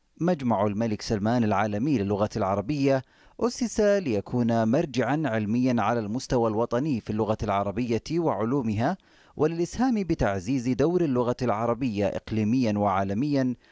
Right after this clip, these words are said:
وإبراز قيمتها المعبرة عن العمق اللغوي للثقافة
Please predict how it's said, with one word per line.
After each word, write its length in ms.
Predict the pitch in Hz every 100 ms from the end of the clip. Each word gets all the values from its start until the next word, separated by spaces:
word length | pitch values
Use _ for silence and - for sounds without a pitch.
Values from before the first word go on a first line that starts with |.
| _
وإبراز 580 | - 120 117 135 202 202
قيمتها 720 | 190 - 143 110 139 165 156
المعبرة 680 | 151 147 135 139 - 107 98
عن 260 | 90 101 104
العمق 500 | 98 92 135 127 113
اللغوي 680 | 101 98 95 95 143 143 - - -
للثقافة 720 | 113 127 143 - 220 -